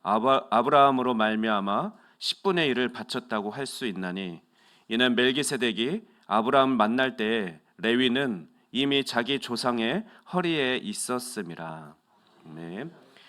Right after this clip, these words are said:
이 시간에는 왕 같은 제사장으로 부름받은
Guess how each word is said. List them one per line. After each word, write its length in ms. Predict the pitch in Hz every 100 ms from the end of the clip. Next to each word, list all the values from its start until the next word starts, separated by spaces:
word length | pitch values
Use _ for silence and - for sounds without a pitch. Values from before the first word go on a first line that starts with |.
| - _
이 100 | 107
시간에는 520 | 107 139 135 135 131
왕 260 | 120 120 139
같은 480 | 160 160 175 165 156
제사장으로 720 | 143 143 143 135 123 123 117
부름받은 720 | 110 120 117 110 104 120 220